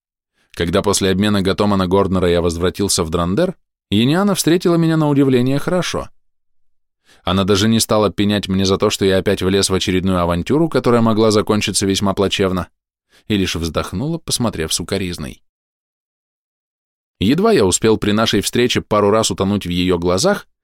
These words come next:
как меня, шумной толпой ворвавшейся в гостиную, окружили дети.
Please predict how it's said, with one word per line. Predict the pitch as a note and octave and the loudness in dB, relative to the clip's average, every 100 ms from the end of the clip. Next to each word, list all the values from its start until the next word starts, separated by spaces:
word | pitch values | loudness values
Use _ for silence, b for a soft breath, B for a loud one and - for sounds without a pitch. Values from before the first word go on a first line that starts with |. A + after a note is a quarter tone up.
| _ _ | _ _
как | - A2 | -4 -2
меня, | G#2+ A2+ A2+ | 0 0 0
шумной | A#2 A2+ G2 | 2 2 2
толпой | F#2+ F#2 A2 | 0 2 2
ворвавшейся | F#2+ F#2 G2 - F2+ E2+ | 2 2 0 -2 -4 -4
в | |
гостиную, | E2 F2 - E3+ F3 - - | -2 -2 0 0 0 -4 -6
окружили | A2 A#2+ A2 G2 A2 | -2 0 2 2 0
дети. | A#2+ F#2+ - | -2 -4 -8